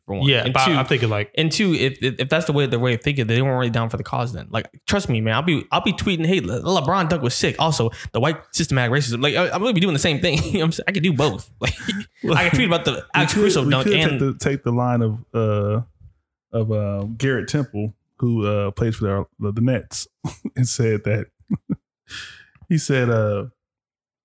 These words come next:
Speaker 3: that the best way to fight oppression <laughs> is to earn that paycheck. <laughs> So
Speaker 2: <laughs> That's what he said. He tweeted that.
Speaker 1: Yeah.
Speaker 3: No, he actually had an article at A S P N that said that he was basically saying, "Hey,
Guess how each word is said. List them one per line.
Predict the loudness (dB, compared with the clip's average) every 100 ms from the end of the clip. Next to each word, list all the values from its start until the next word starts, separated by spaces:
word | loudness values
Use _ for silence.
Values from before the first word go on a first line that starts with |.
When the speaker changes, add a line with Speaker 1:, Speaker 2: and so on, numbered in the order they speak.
| _ -20 -18 -8
Speaker 3:
that | -2 -2 -2 -4 -8 -20 -20 _ _ _ -20 -20 _ -4
the | 0
best | 2 2 0
way | 0
to | 0
fight | 0 -2
oppression | 0 -2 -2 0 -2 -4 -10
<laughs> | -10 -10 -12 -20 -20 _ -14 -12 -16 _ -20 _ _ _ -14 -10 -10 -12 -20 _ -8
is | -4
to | 0
earn | 2
that | 2 0
paycheck. | 0 0 0 -2 0 -2
<laughs> | -2 -10 -12 -10 -8 -10 -12 _ -14 -12
So | -4 -2 -2 -6 -4
Speaker 2:
<laughs> | -2 -2 -2 -2
That's | 0
what | 2
he | 2
said. | 2 0 -2 -4
He | -4 -4
tweeted | -2 -4
that. | -4 -8 -6 -6 -4 -2
Speaker 1:
Yeah. | -2 0
Speaker 3:
No, | 2 2
he | 2 2
actually | 0 0 0
had | 0
an | 0
article | 0 0
at | -2
A | 0 -2
S | -4
P | -4
N | -2
that | -2
said | -2 -2 -2
that | -2
he | -2 -2
was | 0
basically | -2 -2 -2 -2
saying, | -2 0
"Hey, | 0